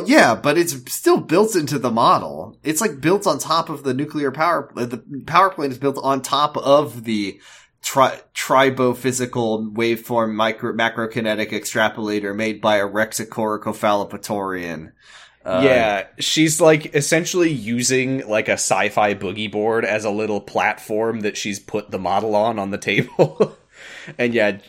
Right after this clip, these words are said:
Speaker 2: uh, they, they look at it. Jack is so s-, psyched to see it. Um, and
Speaker 1: He's,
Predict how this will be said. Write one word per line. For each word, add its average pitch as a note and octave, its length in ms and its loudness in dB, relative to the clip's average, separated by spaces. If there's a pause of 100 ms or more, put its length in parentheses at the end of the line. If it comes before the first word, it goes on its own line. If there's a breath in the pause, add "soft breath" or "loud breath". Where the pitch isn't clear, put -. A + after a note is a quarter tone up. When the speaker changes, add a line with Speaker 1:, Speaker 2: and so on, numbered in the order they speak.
(140)
Speaker 2:
uh, G#2 380 0
they, C3 380 2
they C3+ 240 2
look A#2 240 0
at G#2 180 2
it. F2 140 -6
Jack C3 280 2
is G#2+ 120 -2
so G2 180 2
s-, - 160 -4
psyched - 380 -2
to F#2 100 -10
see E2 240 -4
it. D#2+ 340 -6
Um, D#2+ 480 -6 (500 loud breath)
and F#2+ 260 2
Speaker 1:
He's, F#3 200 4